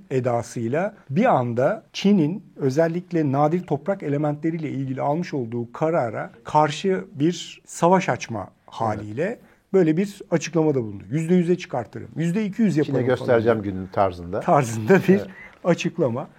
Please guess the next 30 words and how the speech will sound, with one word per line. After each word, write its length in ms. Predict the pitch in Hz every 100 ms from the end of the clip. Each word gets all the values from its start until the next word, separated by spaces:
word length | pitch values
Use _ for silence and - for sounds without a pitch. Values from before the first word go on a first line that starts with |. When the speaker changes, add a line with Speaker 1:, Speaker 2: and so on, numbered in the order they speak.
| _ -
Speaker 1:
Ben 140 | 214 254
o 100 | 269
yüzden 420 | 214 226 247 233 -
hani 240 | 185 151 - -
bunu 160 | 165 233
açık-, 360 | 202 226 - -
açıkladığı 540 | 160 185 208 208 254
zaman 320 | 208 170 175
böyle 200 | 131 147
bir 120 | 131 120
düşüşün 380 | 127 - -
olacağını 460 | 160 117 107 120 170
tahmin 320 | 160 143 135
ediyordum. 420 | 165 123 117 98 - _
Hani 140 | 120
boyutu 260 | 135 175 185
konusunda 460 | 185 160 - 160 196
da 80 |
bir 40 | 180
şey 200 | - 202
söyleyemiyorum. 540 | 196 185 196 175 107
Speaker 2:
Tabii. 100 | 104
Speaker 1:
Yüzde 160 | 120 147
üç 260 | 151 147
mü 120 | 160 151
düşer, 280 | 143 160
iki 180 | 127 -
mi, 120 | 151 123
bir 140 | 120 147
mi, 140 | 156